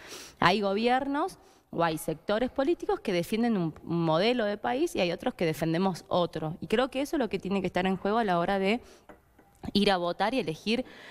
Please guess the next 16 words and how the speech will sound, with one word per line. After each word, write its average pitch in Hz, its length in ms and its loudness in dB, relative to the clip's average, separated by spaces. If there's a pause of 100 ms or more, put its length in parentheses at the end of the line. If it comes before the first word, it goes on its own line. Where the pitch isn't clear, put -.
(100)
eh, 147 680 0
en, 151 380 0
en 156 260 0
el 160 220 2
cuarto 196 340 2
oscuro 233 480 -2 (100)
que, 190 360 0
eh, 156 420 0 (240)
oferta 208 800 0
y 175 120 -6
proyecto, 185 840 -2 (320)
eh, 151 500 0
elige 170 400 0
la 160 80 0
sociedad, 151 440 -2
¿no? 170 200 2